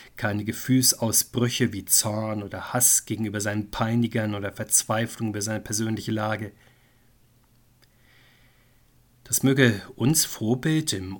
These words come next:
Umgang mit unseren Worten sein in unserer Zeit, gilt es bekanntlich oft als hohe Kunst, sein Herz auf der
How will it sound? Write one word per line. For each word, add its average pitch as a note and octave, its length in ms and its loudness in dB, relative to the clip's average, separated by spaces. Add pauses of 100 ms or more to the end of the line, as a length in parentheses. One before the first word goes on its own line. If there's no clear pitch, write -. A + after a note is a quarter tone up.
Umgang D#3+ 460 2
mit - 300 -4
unseren D#3+ 560 0 (120)
Worten B2+ 480 0
sein A2 400 0
in G2+ 180 -12
unserer C3+ 500 0
Zeit, - 580 -2 (540)
gilt G#2+ 320 0
es - 380 0 (140)
bekanntlich - 920 -4 (1080)
oft - 280 -4
als - 360 0
hohe A2+ 260 4
Kunst, D3 480 4
sein G2 200 -2
Herz - 440 -2
auf - 200 -10
der F2+ 240 -8